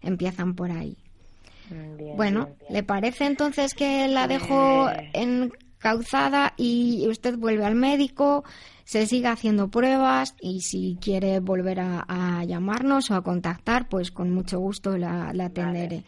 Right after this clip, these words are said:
Speaker 2: genial.
Speaker 1: Le
Speaker 2: Per-,
Speaker 1: puedo,
Speaker 2: perfecto.
Speaker 1: le voy a decir
Speaker 2: Ujú.
Speaker 1: dónde puede encontrar lo que le he recomendado en una página
Speaker 2: Sí.
Speaker 1: web que se, eh, se llama Global Medical Zone,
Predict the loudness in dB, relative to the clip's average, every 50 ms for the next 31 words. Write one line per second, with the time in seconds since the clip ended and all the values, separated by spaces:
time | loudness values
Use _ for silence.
0 | -14 -16 -14 -10 -8 -8 -8 -8 -10 -10 -6 -4 -4 -4 -2 0 0 0 0 -2
1 | -4 -6 -8 -8 -10 -10 -10 -10 -10 -10 -12 -14 -12 -10 -10 -10 -6 -2 0 0
2 | 2 2 0 0 -2 -2 -2 0 0 0 0 0 2 2 2 2 2 0 -2 -2
3 | -2 -2 -2 -2 -2 -2 -2 -2 0 0 0 -2 -2 -4 -8 -16 -20 -20 -12 -10
4 | -10 -6 -2 0 2 2 2 0 -2 -4 -4 -2 -2 0 0 0 0 0 0 0
5 | 0 0 0 2 2 2 2 2 2 0 0 -2 -4 -4 -2 0 0 0 0 0
6 | 0 2 0 0 -2 -4 -12 -20 -20 -20 -6 -2 -2 -2 0 0 -2 -2 -2 -4
7 | -4 -4 -4 -4 -4 -4 -2 0 0 2 2 2 0 -2 -6 -16 -10 -8 -2 2
8 | 4 4 4 4 4 2 0 -2 -4 -8 -12 _ _ 0 2 4 4 4 2 0
9 | -2 -4 -6 -4 -4 -4 -4 -2 0 2 2 4 2